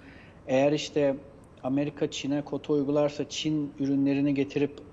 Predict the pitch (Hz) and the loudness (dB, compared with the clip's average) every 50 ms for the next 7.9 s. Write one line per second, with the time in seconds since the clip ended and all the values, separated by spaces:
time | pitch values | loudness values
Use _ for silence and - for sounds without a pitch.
0 | - - 120 120 117 110 95 110 113 123 160 190 190 175 151 139 147 139 131 127 | -8 -6 -4 -2 -2 0 0 0 2 2 2 2 2 2 2 2 2 0 0 0
1 | 135 131 - - - 117 123 123 139 165 160 - 160 143 147 135 131 139 151 160 | -4 -4 -6 -6 -6 -4 -2 0 0 -2 0 -2 -2 -2 -2 -2 -2 -2 -2 0
2 | 151 147 139 131 127 135 135 131 139 160 165 165 - 151 135 123 - - - 127 | 2 2 2 2 2 0 0 0 0 -2 -4 -4 -2 -2 -2 -2 -4 -6 -6 -4
3 | 123 120 127 120 113 117 - - - - - - - - - - - - 127 127 | -2 0 0 0 0 -2 -6 -14 -20 -20 -20 -20 -20 -20 -20 -16 -6 0 2 2
4 | 123 120 - - 135 131 - - 143 139 139 - - 139 135 131 - - 135 - | 2 2 2 0 -2 0 0 -2 0 0 0 0 -2 -2 -2 -2 -4 -6 -8 -6
5 | - 180 160 151 147 143 139 147 147 147 147 139 139 135 143 - 143 139 135 143 | -4 -2 -2 -2 -2 -2 0 0 2 2 4 4 2 0 0 0 0 0 0 0
6 | 139 - 139 131 147 139 143 135 135 131 135 - - - - - - - - - | -2 -2 -2 0 0 2 2 2 0 -2 -4 -8 -14 -18 -20 -20 -20 -20 -20 -20
7 | - - - - 123 123 120 120 120 117 117 117 139 131 135 170 226 254 | -20 -18 -8 -2 0 2 4 4 2 2 0 -2 -4 -2 0 0 0 0